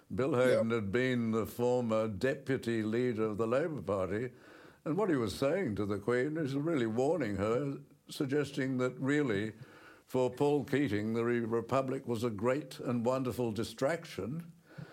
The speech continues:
Speaker 1: because it was distracting the Australians away from some of the problems that the Keating government was having. And there was also another advantage which I don't think Keating had realised he would have,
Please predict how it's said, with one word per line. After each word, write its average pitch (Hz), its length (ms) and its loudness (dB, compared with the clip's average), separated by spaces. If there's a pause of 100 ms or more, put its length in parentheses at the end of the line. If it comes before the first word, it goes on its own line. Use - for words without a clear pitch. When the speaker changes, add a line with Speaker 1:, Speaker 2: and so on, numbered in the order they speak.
(220)
Speaker 1:
because 120 340 0
it 147 120 -4
was 120 180 -2
distracting 107 960 -2 (540)
the 110 280 -2
Australians 113 640 0
away 120 280 2
from 117 220 -2
some 131 180 2
of 110 120 -2
the 107 80 -4
problems 135 560 -2
that 101 180 -6
the 110 100 -4
Keating 107 380 -2
government 101 480 -2
was 101 140 -4
having. 120 400 -2 (580)
And 135 300 0
there 135 100 2
was 135 160 0
also 156 360 2
another 143 360 2
advantage 110 720 0
which 117 280 -2
I 123 100 0
don't 123 240 0
think 110 300 -4
Keating 113 320 0
had 107 100 0
realised 107 600 0
he 110 160 -2
would 113 260 -2
have, - 560 -6